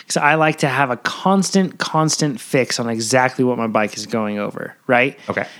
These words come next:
Speaker 1: And that said, it comes at the cost of some fatigue, right?
Speaker 2: Yeah.
Speaker 1: But I don't have so much high speed compression that I start to lose traction. That's the important thing. 'Cause if you're running too much high speed compression,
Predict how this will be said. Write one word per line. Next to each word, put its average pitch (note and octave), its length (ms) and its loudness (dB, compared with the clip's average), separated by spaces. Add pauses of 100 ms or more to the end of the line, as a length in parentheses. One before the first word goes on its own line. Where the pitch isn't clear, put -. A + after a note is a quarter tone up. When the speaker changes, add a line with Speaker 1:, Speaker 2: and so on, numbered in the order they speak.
(140)
Speaker 1:
And C#3 520 2
that D#3 400 0
said, D3+ 540 0
it D#3+ 160 0
comes C3 260 0
at C#3+ 80 -2
the F3+ 80 2
cost C3 400 0
of C3+ 100 -2
some B2+ 180 -2
fatigue, E3 480 0 (180)
right? C#3+ 260 2
Speaker 2:
Yeah. - 140 -4 (460)
Speaker 1:
But D#3+ 240 2
I C#3+ 140 2
don't E3 500 0
have D#3 280 0
so D3+ 220 2
much D#3 200 0
high C#3+ 160 2
speed C3+ 240 -2
compression C3 500 -2
that A#2+ 60 2
I A2+ 40 0
start B2+ 260 0
to A#2+ 100 -4
lose A#2 680 2
traction. - 680 -2
That's C3+ 200 2
the D3+ 120 2
important A#2+ 440 -2
thing. G#2+ 220 -4 (340)
'Cause C#3 120 -2
if C3 60 -2
you're G3+ 60 6
running G#3+ 180 4
too F3+ 140 2
much F3 160 2
high D3+ 140 2
speed C#3+ 260 0
compression, C3 640 0